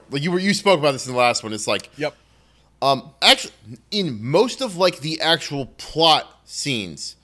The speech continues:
Speaker 1: the three D modeling isn't so apparent. But in the two drag races,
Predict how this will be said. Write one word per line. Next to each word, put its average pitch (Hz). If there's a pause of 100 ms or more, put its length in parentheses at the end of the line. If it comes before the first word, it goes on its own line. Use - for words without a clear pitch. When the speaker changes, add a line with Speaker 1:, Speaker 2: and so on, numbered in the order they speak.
(400)
Speaker 1:
the 131
three 143
D 131
modeling 117
isn't 110
so 120
apparent. 107 (360)
But 139
in 160
the 143
two 196
drag 151
races, 110